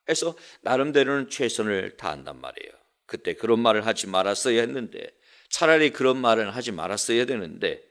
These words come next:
아예 그 사람을 만나지 말았어야 되는데 하면서, 그런데 그렇게 후회를 달고 살아가잖아요. 후회를 달고 살아가요. 어쩌면 후회 없는 삶이라고 하는 것은 이미 불가능한 것처럼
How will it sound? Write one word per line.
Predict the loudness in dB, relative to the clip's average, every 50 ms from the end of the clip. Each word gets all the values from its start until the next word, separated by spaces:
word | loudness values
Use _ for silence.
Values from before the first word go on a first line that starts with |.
| _ _ _ _ _ -2
아예 | 2 4 4 4 4
그 | 2 0 2
사람을 | 4 6 6 6 6 4 4
만나지 | 4 4 4 4 4 4 4 4 2
말았어야 | 2 2 4 4 4 2 2 2 2 2 2
되는데 | 0 -2 -2 -4 -6 -6 -8 -8 -8 -10
하면서, | -10 -8 -8 -8 -8 -8 -8 -8 -6 -8 -8 -10 -14 _ _ _ _ _ _ _ _ _ _ _ _ _
그런데 | -2 2 2 2 2 4 4 4 4 4 2 -4 -10
그렇게 | -8 -4 -2 -2 -2 0 2 0 0
후회를 | 0 -2 0 2 2 4 4 2 -2 -4
달고 | -6 -12 -14 -10 -8 -8
살아가잖아요. | -8 -8 -8 -10 -12 -14 -14 -16 -16 _ -20 -20 -20 _ -20 _ _ _ _ _ _ _ _ _ _ _ _
후회를 | -10 -2 2 4 4 4 4 2 -2 -4 -6 -10 _ -14
달고 | -10 -10 -10 -10 -10 -10
살아가요. | -8 -6 -6 -6 -6 -8 -12 -12 -14 -14 _ _ _ _ _ _ _ _
어쩌면 | -6 -6 0 2 4 4 6 6 6 4 4 -2 -8 -14 _ _ _ _ _ _ _ _
후회 | -2 4 8 10 12 12
없는 | 12 10 8 6 6 4 0 0
삶이라고 | 0 2 2 2 2 2 2 2 2 2 2
하는 | 0 0 -2
것은 | -4 -4 -4 -2
이미 | -2 0 0 0 0
불가능한 | 0 0 0 2 2 0 0 -2 -6 -6 -8 -10
것처럼 | -10 -10 -10 -10 -10 -10 -10 -12